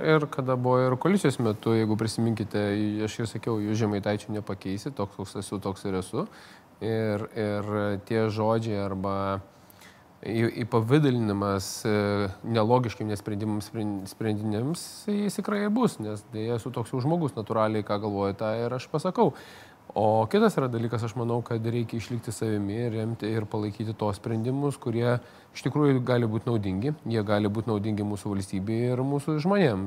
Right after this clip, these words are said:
Tai tą reikės ir ko gero atsijoti ir atrinkti, nes kai tu esi valdančioji daugumoj, tai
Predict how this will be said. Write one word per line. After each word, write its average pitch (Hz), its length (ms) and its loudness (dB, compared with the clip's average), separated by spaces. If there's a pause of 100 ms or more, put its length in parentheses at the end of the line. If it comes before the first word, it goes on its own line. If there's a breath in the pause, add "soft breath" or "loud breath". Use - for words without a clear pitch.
(100)
Tai 107 160 -4 (420)
tą 104 140 10 (100)
reikės 110 320 0
ir 110 140 -4
ko 107 100 0
gero 104 240 4
atsijoti 101 480 0
ir 127 140 -2
atrinkti, 170 420 2 (400 loud breath)
nes 113 160 -4
kai 110 80 -2
tu 117 160 -2
esi 117 160 -2
valdančioji 113 480 0
daugumoj, 110 540 -2 (100)
tai 113 100 0